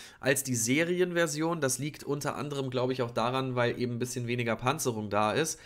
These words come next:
Ähm, Turmdrehrate ist eher schlecht. Okay, kann man dann ein bisschen mit der Mobilität ausgleichen, ähm,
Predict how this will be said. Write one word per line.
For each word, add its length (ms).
Ähm, 380
Turmdrehrate 800
ist 240
eher 260
schlecht. 560
Okay, 380
kann 160
man 160
dann 140
ein 120
bisschen 260
mit 140
der 60
Mobilität 580
ausgleichen, 640
ähm, 400